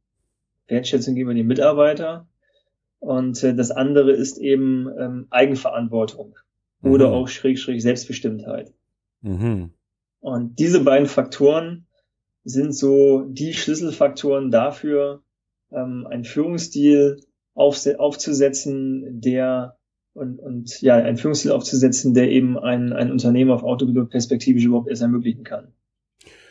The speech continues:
Speaker 2: Okay, und was, was, was muss dafür gewährleistet sein? Aber wa-, warum gerade Eigenverantwortlichkeit und Wertschätzung? Ähm,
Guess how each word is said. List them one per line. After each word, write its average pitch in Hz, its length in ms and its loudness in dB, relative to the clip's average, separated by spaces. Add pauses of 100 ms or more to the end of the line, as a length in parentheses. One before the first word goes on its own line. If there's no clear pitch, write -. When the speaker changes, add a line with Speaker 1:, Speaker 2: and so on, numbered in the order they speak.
(260)
Speaker 2:
Okay, 123 340 2
und 117 200 0
was, 123 320 -2
was, 135 340 0
was 123 140 -2
muss 143 200 0
dafür 131 500 2 (320)
gewährleistet 127 680 2
sein? 113 160 0
Aber 110 220 0
wa-, 110 160 0
warum 120 400 0
gerade 135 420 4
Eigenverantwortlichkeit 113 1600 0
und 107 360 -8
Wertschätzung? 110 760 0 (640)
Ähm, 117 540 0